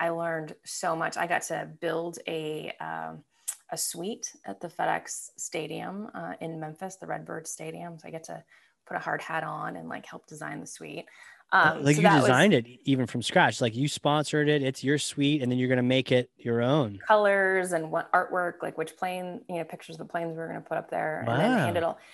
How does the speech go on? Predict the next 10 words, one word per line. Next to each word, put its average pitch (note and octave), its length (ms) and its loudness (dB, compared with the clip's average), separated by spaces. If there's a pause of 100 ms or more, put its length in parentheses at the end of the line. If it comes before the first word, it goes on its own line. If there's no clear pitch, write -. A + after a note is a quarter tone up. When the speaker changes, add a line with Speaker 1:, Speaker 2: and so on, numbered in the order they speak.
(180)
Speaker 1:
handled F#3+ 260 0
all D#3+ 120 2
the D3+ 80 -4
ticketing E3+ 560 -4
that - 120 -4
went - 200 -6
with - 180 -6
it. E3 220 -4
So, D#3+ 260 2 (380)
um, E3+ 500 4